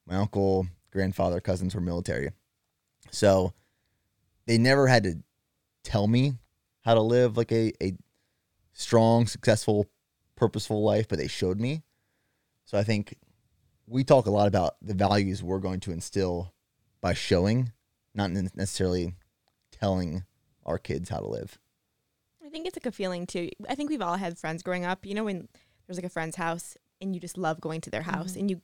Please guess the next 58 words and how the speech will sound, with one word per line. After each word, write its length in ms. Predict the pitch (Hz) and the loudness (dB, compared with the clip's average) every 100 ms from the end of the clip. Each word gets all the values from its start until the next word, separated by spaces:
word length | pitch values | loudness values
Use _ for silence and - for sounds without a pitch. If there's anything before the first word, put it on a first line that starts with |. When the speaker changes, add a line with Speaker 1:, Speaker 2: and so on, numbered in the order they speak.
| _ | _
Speaker 2:
don't 160 | 196 | -6
really 200 | 185 190 | -2 -2
know 160 | 180 180 | -2 -2
why. 200 | 151 147 | 2 0
You 100 | 165 | 0
can't 220 | - 185 | -6 -6
pinpoint 420 | 185 170 180 175 | -6 -6 -4 -4
it, 80 | 175 | -6
but, 120 | - | -6
like, 120 | 185 175 | -8 -8
you 100 | 185 | 0
walk 240 | 160 170 | 0 0
in 100 | 180 | -4
and 100 | 175 | -4
you're 80 | 185 | -6
like, 100 | 185 | -6
"This 180 | 220 - | -8 -10
just 180 | 247 - | -12 -10
feels 240 | 247 240 | -10 -8
homey 340 | - 220 226 | -10 -8 -6
and 80 | 220 | -4
I 60 | 202 | -4
love 240 | 190 196 | -2 -4
Speaker 3:
Mm-hmm. 100 | 190 - - _ | -4 -18 -20 _
Speaker 2:
going 180 | 190 | -4
to 40 | 175 | -2
this 100 | 180 | -4
friend's 240 | 170 165 | -6 -6
house." 180 | 180 180 | -8 -6
Like, 120 | 185 185 | -6 -4
for 80 | |
me, 380 | 202 214 190 180 - _ _ _ _ | -2 0 -2 -4 -8 _ _ _ _
like, 80 | 196 | -2
I 120 | 180 | 0
know 140 | 180 180 | 0 0
growing 200 | 190 180 | -2 -2
up, 160 | 175 | -4
like, 120 | 175 170 | -4 -6
my 140 | 160 | -4
house 240 | 160 165 | -4 -6
was 80 | 175 | -8
always, 320 | 170 - 165 | -8 -6 -6
like, 140 | 170 170 | -8 -8
the 60 | |
house 240 | 180 170 - | -8 -8 -8
where 80 | 175 | -6
sleepovers 560 | - 208 170 160 165 | -4 -2 -2 -4 -8
were 100 | 143 | -8
at 180 | 139 143 - | -8 -8 -8
and, 80 | |
like, 120 | 170 190 | -10 -10
people 240 | 190 185 | -6 -6
came 360 | - 170 160 - _ _ | -6 -8 -8 -12 _ _
to 120 | - | 2
us, 220 | 180 165 - | 2 2 -6
I 40 | 196 | -6
think, 260 | 190 180 - | -4 -6 -8
because 460 | 185 190 165 165 | -4 -2 -2 -6